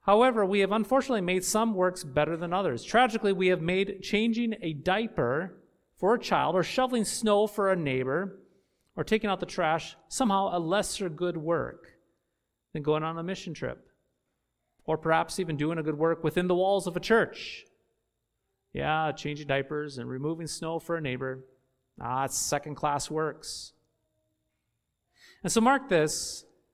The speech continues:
baptized saints. God is equally pleased with the nun running an orphanage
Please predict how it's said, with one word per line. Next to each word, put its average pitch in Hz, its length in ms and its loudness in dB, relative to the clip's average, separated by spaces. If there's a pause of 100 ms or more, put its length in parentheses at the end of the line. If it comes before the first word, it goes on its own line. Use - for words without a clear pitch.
(280)
baptized 156 500 0
saints. 175 540 -8 (1080)
God 175 280 4
is 208 160 -4 (120)
equally 226 480 -2
pleased 131 800 -6 (760)
with 151 220 -4
the 151 100 0
nun 175 480 -2
running 170 320 -2
an 165 140 -10
orphanage 127 840 -4